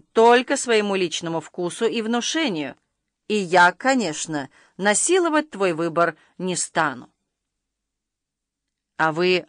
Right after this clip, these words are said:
обеих видели?» робко спросил великий князь. «Да, и мой личный выбор уже сделан». «А вы со мной поделитесь своими впечатлениями?» «Я уже сказала тебе,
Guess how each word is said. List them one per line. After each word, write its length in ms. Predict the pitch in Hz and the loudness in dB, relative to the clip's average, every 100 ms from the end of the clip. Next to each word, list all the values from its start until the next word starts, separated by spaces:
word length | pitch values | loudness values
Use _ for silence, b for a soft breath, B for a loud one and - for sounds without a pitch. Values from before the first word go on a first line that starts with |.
| - | -4
обеих 520 | 160 143 151 196 - | -4 -2 -4 -4 -6
видели?» 460 | 190 143 151 143 B B - | -8 -4 -4 -6 B B -2
робко 340 | 190 180 180 | 0 0 -2
спросил 420 | - 175 170 170 | -4 -2 -2 -2
великий 420 | 165 170 160 165 | -2 -4 -4 -8
князь. 520 | 156 160 165 139 - - _ _ _ _ _ _ _ - | -10 -6 -4 -4 -8 -14 _ _ _ _ _ _ _ -8
«Да, 460 | 190 233 247 294 - - _ _ _ _ | 4 6 8 6 0 -20 _ _ _ _
и 120 | 196 220 | 0 4
мой 180 | 214 | 4
личный 360 | 196 185 - 220 | 4 2 0 0
выбор 300 | 233 247 294 | 2 2 2
уже 260 | 302 196 202 | 2 0 -2
сделан». 560 | 180 160 135 131 131 - _ _ _ _ _ _ _ _ _ _ _ _ _ _ - | -4 -4 -4 -8 -14 -18 _ _ _ _ _ _ _ _ _ _ _ _ _ _ -4
«А 140 | 175 | -2
вы 200 | 170 202 | 0 -2
со 160 | 196 202 | -2 -2
мной 220 | 202 196 | -2 -2
поделитесь 680 | 196 190 240 240 - 151 - | 0 -2 -2 -4 -4 -8 -8
своими 420 | - 185 175 160 | -8 -2 0 -2
впечатлениями?» 960 | 156 - 170 180 160 151 143 143 143 143 _ _ _ _ _ _ _ _ _ _ _ _ _ - | -6 -10 -10 -10 -8 -8 -6 -8 -8 -12 _ _ _ _ _ _ _ _ _ _ _ _ _ -14
«Я 220 | 156 165 | -4 -2
уже 180 | 170 214 | 0 -2
сказала 500 | - 302 226 151 147 | -2 0 0 0 -4
тебе, 380 | - 147 147 | -10 -6 -6